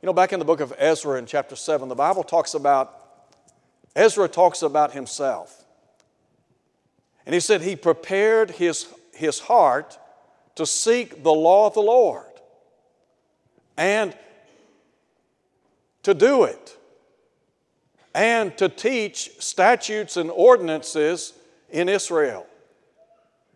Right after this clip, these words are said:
So here's a guy saying, You know what? I've made preparation.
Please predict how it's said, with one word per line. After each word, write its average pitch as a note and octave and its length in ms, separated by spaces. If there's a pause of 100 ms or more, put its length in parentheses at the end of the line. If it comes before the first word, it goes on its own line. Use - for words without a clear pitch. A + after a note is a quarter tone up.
(640)
So F#3+ 160
here's A3 260
a G#3 60
guy F#3 220
saying, F3+ 320
You F#3+ 60
know G3+ 80
what? G3+ 420 (480)
I've E3 260
made D#3+ 320
preparation. F#3+ 800